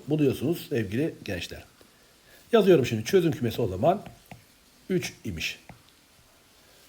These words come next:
Hocam diğer yöntem neydi? Sanki ağzınızdan kaçırdınız. Bakın şöyle de yapılabilir. İkinci yol dersiniz. Yirmi dört bölü.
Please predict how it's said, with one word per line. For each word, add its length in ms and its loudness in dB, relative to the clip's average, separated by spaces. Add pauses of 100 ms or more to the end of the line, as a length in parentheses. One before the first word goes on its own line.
Hocam 380 4
diğer 240 6
yöntem 400 6
neydi? 260 6
Sanki 320 4
ağzınızdan 440 6
kaçırdınız. 520 -2
Bakın 180 8
şöyle 280 6
de 40 6
yapılabilir. 540 6
İkinci 340 0
yol 220 2
dersiniz. 380 -4 (2000)
Yirmi 360 2
dört 300 4
bölü. 300 2